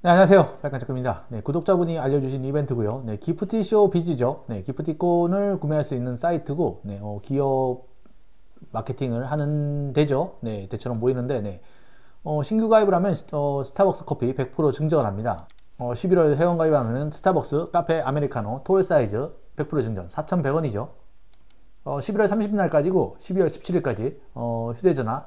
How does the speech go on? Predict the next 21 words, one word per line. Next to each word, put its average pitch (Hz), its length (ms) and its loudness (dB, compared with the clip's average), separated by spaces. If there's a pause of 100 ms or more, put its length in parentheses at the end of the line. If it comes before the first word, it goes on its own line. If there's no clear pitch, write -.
엠엠에스로 147 680 -2
발송해준다. 113 640 0 (220)
네, 110 240 -8 (320)
타행사와 160 500 4
중복 156 420 -2
당첨 139 320 -6
가능하고, 131 720 -2 (840)
기타 135 160 2
등등, 139 380 2
네, 120 120 -2
내용은 131 320 -2
한번 143 220 -4
읽어보시면 170 380 0
될 160 100 0
것 175 80 -2
같고요. 135 360 0
네, 101 220 -6
읽어보시면 127 520 -4
될 123 100 -6
것 135 80 -4
같고요. 107 380 -4